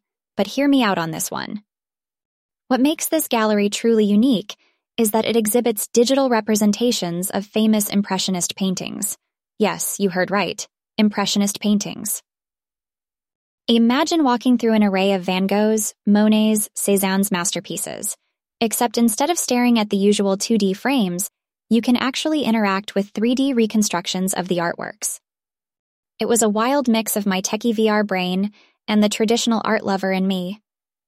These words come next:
I find it intriguing how digital tech can breathe new life into classic art, making it more accessible and interactive.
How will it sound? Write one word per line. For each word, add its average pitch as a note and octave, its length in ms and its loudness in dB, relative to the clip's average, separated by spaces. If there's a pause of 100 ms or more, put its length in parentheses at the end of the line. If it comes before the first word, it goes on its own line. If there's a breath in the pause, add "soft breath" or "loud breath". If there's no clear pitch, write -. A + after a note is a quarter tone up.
(480)
I B3 80 2
find D#4+ 260 -2
it D#4+ 80 2
intriguing G#3 560 0
how G3 160 -2
digital A#3+ 380 0
tech - 280 -6
can G#3 200 2
breathe G#3+ 280 2
new A3 200 6
life G3 280 0
into G3+ 160 0
classic G#3 440 -4
art, - 320 -8 (400)
making A3+ 260 2
it A3 100 0
more G#3+ 180 0
accessible G#3+ 580 -2
and F#3+ 120 0
interactive. G#3 800 -2